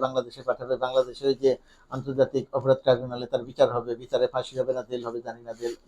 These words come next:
বিচার হবে। এরকম একটা জায়গায় তার জন্য টেলিফোনে কথা বলতে বলতে সে আসলে ক্লান্ত, টেলিফোনে কথা বলতে বলতে সে আসলে ক্ষিপ্ত। এই ক্ষিপ্ততার সঙ্গে মানসিক রোগের একটা সম্পর্ক আছে, যে কারণে শেখ হাসিনার এই টেলিফোন সংলাপ থেকে, টেলিফোনের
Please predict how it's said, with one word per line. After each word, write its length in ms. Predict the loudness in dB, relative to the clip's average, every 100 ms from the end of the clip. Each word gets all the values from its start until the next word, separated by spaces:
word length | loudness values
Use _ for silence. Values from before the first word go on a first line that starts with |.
| -18
বিচার 220 | -6 -4 -4
হবে। 160 | -14 -20 _ _ _ _ 8
এরকম 280 | 8 8 0
একটা 160 | 4 6 8
জায়গায় 280 | 8 6 6
তার 120 | 2 2
জন্য 200 | -8 -6 -12 -14 _ _ _ _ _
টেলিফোনে 440 | 4 4 4 0 0 2
কথা 180 | 2 2 0
বলতে 220 | -6 -4 -6
বলতে 180 | -6 -8 -2
সে 80 | 0
আসলে 220 | 0 -2 -6 _
ক্লান্ত, 420 | 0 0 -2 0 0 2
টেলিফোনে 400 | -2 -2 -2 -2 -2
কথা 140 | -2 -2
বলতে 200 | -4 -8 -10
বলতে 180 | -10 -10
সে 60 | -6 -6
আসলে 180 | -6 -14 _
ক্ষিপ্ত। 340 | -10 -10 -12 -12 -12 _ _ _ -20 -20 -20 _ _ -2
এই 100 | -2 2
ক্ষিপ্ততার 520 | -2 2 0 6 6 6
সঙ্গে 260 | -2 4 4 4
মানসিক 320 | 0 -2 -6 2
রোগের 200 | 4 4
একটা 140 | 2 -2 -12
সম্পর্ক 320 | -6 -6 0 4 4
আছে, 140 | 4 0 4
যে 80 | 6 8
কারণে 240 | 6 6 -2
শেখ 140 | -4 -6
হাসিনার 300 | -10 -4 -2
এই 60 | -2 2
টেলিফোন 340 | 2 2 -4 -8
সংলাপ 280 | -8 -2 -2 -2
থেকে, 180 | -6 -4 -4 -8 -12 4
টেলিফোনের 420 | 8 8 6 6